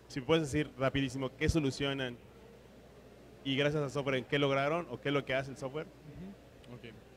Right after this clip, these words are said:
Speaker 2: Pues nosotros principalmente lo que buscamos es solucionar esta situación de pobreza en las comunidades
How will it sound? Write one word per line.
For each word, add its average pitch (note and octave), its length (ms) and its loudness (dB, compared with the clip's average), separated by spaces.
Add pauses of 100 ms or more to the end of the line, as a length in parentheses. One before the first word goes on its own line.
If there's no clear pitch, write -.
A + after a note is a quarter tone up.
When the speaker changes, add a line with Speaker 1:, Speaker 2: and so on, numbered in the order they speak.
(440)
Speaker 2:
Pues C#3 120 10
nosotros F3 480 10
principalmente E3 840 4
lo D3 140 8
que C#3 100 6
buscamos D3+ 680 4 (280)
es C#3+ 160 6
solucionar D3+ 580 10
esta D#3+ 200 6
situación C#3+ 440 4
de D3 80 6
pobreza C#3 680 6
en C3+ 180 2
las C3+ 200 4
comunidades C#3 760 2